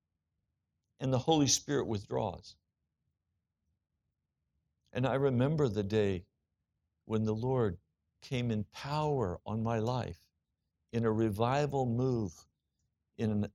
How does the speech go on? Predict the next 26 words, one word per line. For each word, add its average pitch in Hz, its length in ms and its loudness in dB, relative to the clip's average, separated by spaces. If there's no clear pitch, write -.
in 104 100 -2
a 98 200 -4
high - 320 -2
school 143 360 0
academy 123 680 0
that 117 180 0
I 117 100 6
was 110 220 2
attending. 104 680 -2
<clears throat> - 720 -18
And 127 840 6
that 139 260 6
day 135 280 8
I 110 120 6
cried 151 480 4
out 139 220 4
to 120 80 0
God 104 480 0
over 127 260 6
my 117 220 4
bitter 127 460 2
anger, 98 460 0
because 104 400 -6
at 110 140 -2
that 147 280 -2
point, 117 360 -2